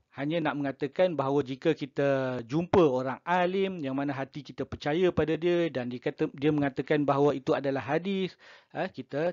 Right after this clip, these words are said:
terima, this is a way. Itulah cara student, cara pelajar, orang yang nak belajar dan orang biasa untuk menerima hadis. But aulia, para aulia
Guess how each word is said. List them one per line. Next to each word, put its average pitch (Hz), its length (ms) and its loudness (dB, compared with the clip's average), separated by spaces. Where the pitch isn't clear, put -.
terima, 135 560 2
this 147 240 -6
is 131 160 -6
a 123 40 -2
way. 143 360 2
Itulah 151 240 2
cara 139 320 0
student, 165 560 4
cara 131 240 -4
pelajar, 147 480 2
orang 139 240 -2
yang 139 80 -2
nak 127 160 -4
belajar 147 400 0
dan 165 240 0
orang 139 320 -2
biasa 135 480 -4
untuk 131 400 4
menerima 139 400 -4
hadis. 127 320 -12
But 151 240 -4
aulia, 202 480 6
para 143 320 -2
aulia 196 320 2